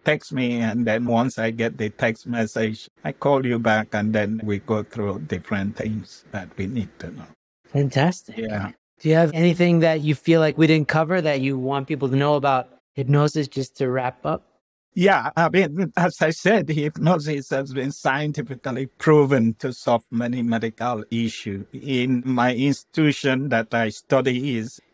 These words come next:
Speaker 1: hypnosis dot E D U. If you go there, you can search for the white paper. It's called White Paper for Hypnosis, uh,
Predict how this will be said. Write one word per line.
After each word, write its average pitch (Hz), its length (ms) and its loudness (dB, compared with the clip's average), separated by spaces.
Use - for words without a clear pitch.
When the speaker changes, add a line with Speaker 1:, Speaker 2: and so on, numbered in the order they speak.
Speaker 1:
hypnosis 143 720 0
dot 123 500 -2
E 143 160 2
D 135 200 2
U. 127 460 0
If 127 220 -4
you 131 240 0
go 127 320 2
there, 127 380 2
you 120 240 -4
can 117 400 0
search 160 560 -2
for 123 460 2
the 120 100 -4
white 131 480 0
paper. 123 460 -2
It's 139 200 0
called 170 340 4
White 156 420 2
Paper 156 380 2
for 127 260 2
Hypnosis, 131 880 0
uh, 113 360 -6